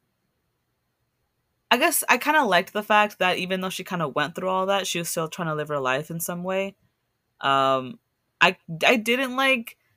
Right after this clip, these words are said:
how, um, towards the end, she was getting kinda, like, suspicious of Derek. Even though, like, throughout, like, I think, like, the beginning of the movie, she was,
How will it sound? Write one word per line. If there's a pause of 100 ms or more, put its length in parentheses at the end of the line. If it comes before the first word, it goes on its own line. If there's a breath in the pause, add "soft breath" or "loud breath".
(260)
how,
um, (100)
towards
the
end,
she
was
getting
kinda,
like, (800)
suspicious
of
Derek. (1500)
Even
though,
like,
throughout,
like,
I
think,
like,
the
beginning
of
the
movie,
she
was,